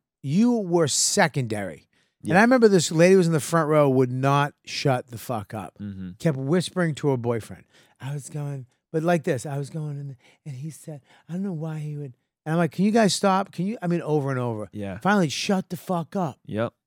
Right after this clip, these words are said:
Speaker 1: And they won't kick him out. They will
Speaker 2: 'Cause
Speaker 1: not.
Speaker 2: they're paying customers.
Speaker 1: Buddy, it was so
Speaker 2: It's rough.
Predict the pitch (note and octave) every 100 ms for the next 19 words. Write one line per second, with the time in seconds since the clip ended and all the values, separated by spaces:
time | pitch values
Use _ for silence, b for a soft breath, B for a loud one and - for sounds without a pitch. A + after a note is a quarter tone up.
0 | _ D#3+ F3 F#3 G#3 - F3 F3 F#3 G#2+
1 | - _ - F#3 F#3 F3+ G3 F#3 A#2+ B2
2 | G#2+ G#2+ F#2 - A2 A#2 A#2+ B2 A#2+ -
3 | G2 G#2 - _ - - C3+ D3 D3 D3+
4 | E3 - - E3 E3+ E3+ E3+ D#3+ B2 -
5 | F#2+ F2 -